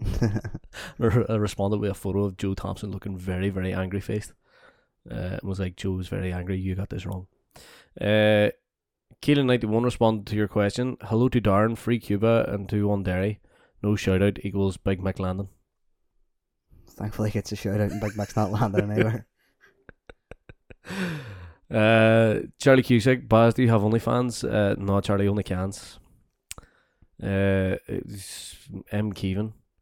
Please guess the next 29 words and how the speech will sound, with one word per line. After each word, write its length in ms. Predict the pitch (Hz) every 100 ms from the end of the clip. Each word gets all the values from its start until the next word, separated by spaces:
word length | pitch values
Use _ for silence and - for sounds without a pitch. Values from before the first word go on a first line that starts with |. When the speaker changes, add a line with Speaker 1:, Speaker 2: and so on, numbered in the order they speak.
| _ _ _ _ _ 127
Speaker 1:
Uh, 600 | 113 113 117 117 113 117 - _ _ _ _
it'd 120 | 117 110
be 80 |
a 60 | 135
hard 220 | 127 135
game, 260 | 110 113 117
I 100 | 110
reckon, 360 | 107 107 107
one 140 | 107 107
nil 180 | 98 95
for 120 | 98
Derry 280 | 95 98 95
with 120 | -
Owen 200 | 98 98
Toole 220 | 98 95
scoring. 400 | 90 95 98 113 - _ _ _ _ _ _ _ _ -
He 120 | 95
did 160 | 92 90
not. 280 | 92 - - _ _ _ _
Speaker 2:
He 80 | 98
was 120 | 101
forty 340 | - 110 123 123
to 80 | 98
one 180 | 98
to 80 | 107
score 220 | 107 101 101
anytime. 360 | 104 107 113 - _ -
Speaker 1:
Is 220 | 202 208
that? 200 | 269 392